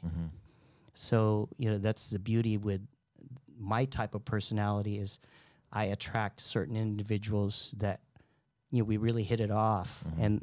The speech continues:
Speaker 2: there are no strings attached. And there, you know, it's, it's not for everybody. Di-, I always tell my students, say, "Look, there are gonna be students for every teacher, and there are always, always gonna be a teacher for every student."
Speaker 1: Mm-hmm.
Speaker 2: So there are teachers that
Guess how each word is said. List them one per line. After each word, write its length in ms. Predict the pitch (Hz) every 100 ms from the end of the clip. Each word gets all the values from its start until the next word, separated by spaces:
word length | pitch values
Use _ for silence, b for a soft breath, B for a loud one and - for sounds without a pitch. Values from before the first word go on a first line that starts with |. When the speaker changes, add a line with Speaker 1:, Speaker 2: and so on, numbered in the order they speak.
| 113
Speaker 2:
there 100 | 113
are 60 | 113
no 160 | 127
strings 380 | 139 - 135 123
attached. 560 | - 113 110 113 - - B B B
And 180 | - 127
there, 240 | 135 135 -
you 120 | 180
know, 100 | 175 - -
it's, 200 | - -
it's 180 | - 143
not 160 | 175 -
for 140 | -
everybody. 480 | 135 143 151 160 165 131
Di-, 160 | 135 139
I 180 | 123 131
always 280 | 139 143 139
tell 400 | - 131 131 139 -
my 160 | 123 117
students, 300 | - 135 139
say, 80 |
"Look, 220 | 127 127 - B B B B -
there 120 | 123
are 180 | 127 139
gonna 240 | 143 139 135
be 220 | 135 131
students 440 | - - 120 113
for 120 | 110
every 220 | 107 120 127
teacher, 480 | - 113 - 143 120
and 120 | 113
there 100 | 110
are 100 | -
always, 300 | 120 117 - -
always 320 | 120 127 117
gonna 200 | 117 110
be 120 | 107
a 40 | 104
teacher 400 | - 120 - 107
for 160 | 117
every 160 | 110 104
student." 400 | - - 135 98 - 80
Speaker 1:
Mm-hmm. 220 | 78 78 - _ _ _ _ _ _
Speaker 2:
So 400 | - 117 107 107 B B B
there 120 | 123 120
are 140 | 117
teachers 840 | - 120 113 - 113 113 - - -
that 240 | 110 101